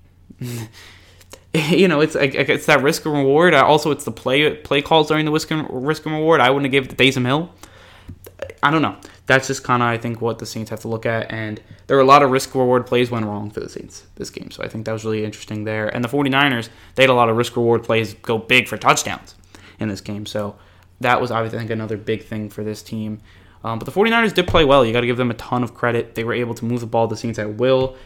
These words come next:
and they're a really good team. They have a really good offense, and the Saints missing, um, A J Klein and then Kiko Alonso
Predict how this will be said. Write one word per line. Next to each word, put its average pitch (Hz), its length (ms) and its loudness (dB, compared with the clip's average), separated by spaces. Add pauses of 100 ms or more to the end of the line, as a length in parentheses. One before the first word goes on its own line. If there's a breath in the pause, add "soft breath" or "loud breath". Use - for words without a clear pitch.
(160 loud breath)
and 113 280 -6
they're 165 160 2
a - 20 2
really 185 220 4
good 156 140 0
team. 113 260 -2
They 110 100 0
have 123 140 0
a - 20 -2
really 123 180 0
good 127 120 0
offense, 127 360 0
and 120 80 -4
the 110 60 -6
Saints 131 420 -6
missing, 139 600 -2 (100)
um, 117 240 -4
A 123 100 -2
J 131 160 0
Klein 123 480 -2 (300 loud breath)
and 117 240 -6
then 117 240 -2
Kiko 120 220 -6
Alonso 123 560 0